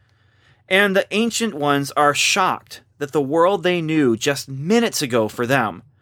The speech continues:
because as far as they were concerned, they were embalmed just minutes ago. None of that time, they, they, they were not even aware of that time that had passed.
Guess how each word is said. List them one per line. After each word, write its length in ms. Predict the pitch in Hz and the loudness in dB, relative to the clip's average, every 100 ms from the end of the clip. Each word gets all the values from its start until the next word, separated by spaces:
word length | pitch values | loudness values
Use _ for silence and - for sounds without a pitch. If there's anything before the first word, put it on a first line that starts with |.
| _ _ _ _ _ _ _ _ _ _ | _ _ _ _ _ _ _ _ _ _
because 320 | - 151 156 | -10 -2 0
as 340 | 127 - 107 143 | -2 -6 -6 0
far 160 | 185 | 0
as 80 | 151 | 2
they 100 | 165 | 2
were 80 | 175 | 0
concerned, 340 | 170 135 139 | -2 -4 -2
they 80 | 135 | 0
were 140 | 147 151 | 2 0
embalmed 480 | 135 180 202 135 | -2 -2 -2 -4
just 240 | 120 160 - | -6 -6 -6
minutes 340 | 147 196 165 | -6 -6 -6
ago. 320 | 135 113 104 113 | -4 -2 -2 -6
None 300 | 156 208 214 | -6 -4 0
of 60 | |
that 180 | 190 - | -2 -2
time, 540 | - 180 196 160 113 107 _ _ _ _ _ _ | -4 -2 0 0 -2 -8 _ _ _ _ _ _
they, 220 | 143 165 | -4 -2
they, 140 | 165 175 | -2 -2
they 200 | 165 175 | -2 0
were 120 | 180 | 0
not 140 | 180 | 0
even 140 | 170 147 | -2 -2
aware 500 | 127 170 190 120 - | 0 2 2 2 0
of 80 | 123 | -4
that 160 | 107 | -6
time 280 | - 156 143 | -4 -2 -2
that 120 | 123 | -2
had 120 | 120 | -6
passed. 540 | - - 185 113 - | -6 0 0 0 -6